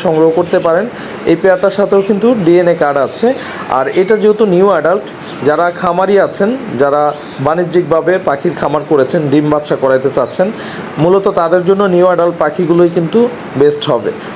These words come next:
তো যাই হোক, এখানে যে পেয়ারটা আছে, এই পেয়ারটার সাবেক প্রাইস ছিল, আহ, পাঁচচল্লিশ হাজার টাকা। আজকের ভিডিও দেখে যারা এই পেয়ারটা সংগ্রহ করবেন, আপনাদের জন্য এই পেয়ারটার দাম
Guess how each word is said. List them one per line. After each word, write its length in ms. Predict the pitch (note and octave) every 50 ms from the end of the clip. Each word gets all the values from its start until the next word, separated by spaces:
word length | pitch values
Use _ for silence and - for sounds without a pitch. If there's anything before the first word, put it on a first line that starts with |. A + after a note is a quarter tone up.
| - -
তো 60 | -
যাই 220 | D3+ E3 F3+ F#3+ G#3
হোক, 180 | F3+ A3 A#3+ A#3+ - - - - - -
এখানে 240 | E3 E3+ - G3+ G#3 G3
যে 120 | F3 G3+ G3 -
পেয়ারটা 320 | F3+ E3+ E3+ E3+ - F#3 E3+ C3+
আছে, 200 | B2+ - - A3 A#3+ - -
এই 140 | - E3 E3+ E3
পেয়ারটার 340 | - F3+ E3+ F3 G3 F#3 -
সাবেক 240 | - E3 D3+ F3 F3 -
প্রাইস 180 | G3+ F#3 F#3 F#3
ছিল, 180 | - G3+ F#3+ F#3+
আহ, 100 | G#3+ A3+ A3 - - - - - - D3 D3 D3 D3
পাঁচচল্লিশ 420 | E3 E3 E3 - G#3 G#3 A3+ G#3+ - G#3
হাজার 200 | G#3 F3+ G#3 F#3+ G3
টাকা। 240 | G#3 D#3+ - F3 G3+ B3+ - - - - - - -
আজকের 360 | - D3+ D#3+ - - - G#3 G3
ভিডিও 240 | F3+ G3 F3 G#3+ G#3+
দেখে 260 | G#3 G3+ G3 - A3 G3+
যারা 260 | E3+ F3+ F3 F3 F#3 F#3
এই 60 | F3+ F3
পেয়ারটা 260 | E3+ F3 D#3+ D#3+ F3 F3
সংগ্রহ 320 | F3 F#3+ F3 E3 E3 F3 F3+
করবেন, 340 | F3 F#3+ F3+ E3+ F#3 G#3 A3 A#3 - - C#3
আপনাদের 300 | D3 D3 F3 E3+ E3 F3
জন্য 180 | D#3+ F3 F3+ F3
এই 100 | F3+ E3+ F3
পেয়ারটার 320 | E3 D#3+ D3+ D#3 - D#3 C#3+
দাম 140 | D#3 E3+